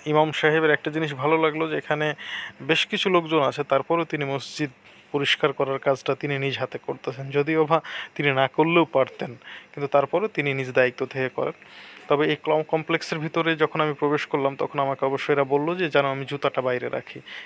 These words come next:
এবং এটাও নিশ্চয়তা দিল যে এখানে জুতা যদি আমি বছরের পর বছর ফেলে রাখি, তাও নাকি কেউ চুরি করবে না। যাই হোক, আমরা কমপ্লেক্স থেকে বের হয়ে রাস্তার অপোজিট দিকে আসছি। এই যে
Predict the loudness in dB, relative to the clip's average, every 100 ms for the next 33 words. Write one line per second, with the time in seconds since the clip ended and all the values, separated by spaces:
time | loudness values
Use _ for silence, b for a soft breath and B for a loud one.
0 | B -2 0 4 4 2 0 4 4 4
1 | -2 -2 0 0 0 -2 -2 -4 -2 0
2 | 2 2 2 0 0 -4 -2 -2 -2 -2
3 | -2 -2 -2 -4 -6 -2 0 0 -4 -6
4 | -4 -2 -2 -4 -6 -8 -8 -12 -18 _
5 | -10 B B B B 2 2 2 0 2
6 | 0 2 -2 0 0 0 2 0 0 2
7 | 4 4 4 2 6 6 6 4 2 2
8 | -2 -2 -2 2 2 0 -8 -6 -4 -4
9 | -6